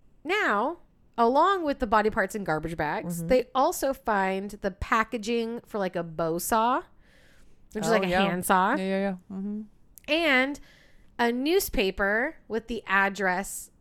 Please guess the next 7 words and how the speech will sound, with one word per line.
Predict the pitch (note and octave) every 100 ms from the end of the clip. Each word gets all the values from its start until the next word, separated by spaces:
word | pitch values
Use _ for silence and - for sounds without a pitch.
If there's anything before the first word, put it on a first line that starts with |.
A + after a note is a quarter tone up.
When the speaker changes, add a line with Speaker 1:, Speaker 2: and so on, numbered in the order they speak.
| -
Speaker 1:
of | E3+ E3
this | F3+ -
boarding | G3+ - E3+ D#3+ F#3+ F#3+ D#3
house | D3 - - -
in | G3 F#3+ F#3+
Speaker 2:
Mm. |
Speaker 1:
Galveston. | F3+ D3+ F3 E3+ F#2+ F2 -